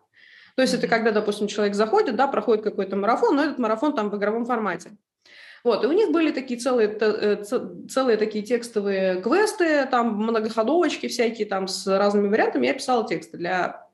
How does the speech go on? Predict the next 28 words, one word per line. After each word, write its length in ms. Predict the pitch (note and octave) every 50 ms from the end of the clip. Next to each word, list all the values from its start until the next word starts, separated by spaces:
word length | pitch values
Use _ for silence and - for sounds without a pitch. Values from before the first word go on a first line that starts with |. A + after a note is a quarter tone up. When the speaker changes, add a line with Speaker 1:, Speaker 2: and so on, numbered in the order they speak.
| _ -
Speaker 1:
этих 240 | F#3+ F#3 F#3 - -
игр. 300 | G2 E2+ - - - - _ _ _ - - - - - - - - _ _ _ _ -
А, 160 | G#3+ A3+ A#3
вот, 280 | A#3+ B3+ A#3 G3+ - -
и 220 | - B3 C4+ C4+
действительно 440 | A3 C4+ C4+ F4+ F#4+ F#4 G4+ F4 D#4
мне 140 | C#4+ C#4+ C#4+
удалось 340 | C#4 C4 C#4 C#4+ C#4+ C#4+ C#4+
повысить 380 | - A#3+ A#3+ B3+ B3 A#3 G3+ -
стоимость, 680 | - B3+ A#3+ A3 G3+ F#3+ G3 - - - - - - - -
э, 360 | - G3+ G3+ G3+ G3 G3 F#3+
моей 220 | F#3+ G#3 G#3+ G3+ F#3+
работы 340 | G3 F#3 G#3 C4+ D4 D#4 C#4
десятикратно, 800 | A3+ A#3 - - - A3+ - A3+ A3+ B3+ B3+ D#4 E4 D#4+ E4 - - _ _ _ _ _ _ -
действительно 380 | F3+ G3 G#3 - C#4+ C#4 C#4+ B3
мой 140 | A#3 B3 A#3+
текст 260 | A#3+ A#3+ B3+ B3+ -
стал 200 | - A3+ A3+ A3+
стоить 360 | A3+ - G#3 G#3+ A3 G#3+ - - - _ _ _ _ _ _ _ _ _ _ _ _ _ - -
в 80 | G#3 G3+
десять 220 | G3+ A#3+ A#3 A3+
раз 140 | G#3+ A3 G#3+
дороже. 240 | G#3 G#3+ G#3 F3+ G3+
Но 60 | A3+
мне 120 | D4+ D#4+
этого 140 | D#4 C#4 B3+
показалось 340 | - - A#3+ B3 B3 B3 -
мало, 400 | E4+ A4 A4+ G4+ D#4 A2+ A2 -